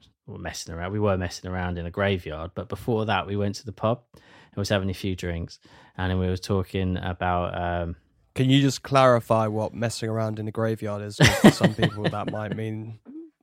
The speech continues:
Speaker 2: something strange.
Speaker 1: Basically walking through a graveyard saying, "Is it, is there anyone there? Is there any spirits there?" And I kid you not, if, if someone was just walking their dog or something and shouted,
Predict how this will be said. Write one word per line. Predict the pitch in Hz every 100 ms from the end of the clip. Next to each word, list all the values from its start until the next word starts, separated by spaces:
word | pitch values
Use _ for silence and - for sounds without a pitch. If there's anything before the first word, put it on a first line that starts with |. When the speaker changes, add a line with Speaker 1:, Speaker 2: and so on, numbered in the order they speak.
| -
Speaker 2:
something | - 107 113 - 190 208 113 - _
strange. | - - 117 113 107 147
Speaker 1:
Basically | - 143 147 151 143
walking | 139 156 151 156 135 147 - _ _ _
through | - 151 143 139
a |
graveyard | 127 117 110 113 107 107
saying, | - 117 123
"Is | 139
it, | 160 - _ _
is | 156
there | 170 180
anyone | 185 185 190
there? | 185 165 180
Is |
there | 180
any | 175 185
spirits | - - 196 180 156
there?" | 127 117 - -
And | -
I | 127
kid | - 151
you | 131
not, | 120 87
if, | 107 -
if | 120
someone | - 139 131 120
was | 107 101
just | - 104 -
walking | 107 - 104
their | 95
dog | 104 95
or |
something | 95 92 90 90
and |
shouted, | 90 101 95 92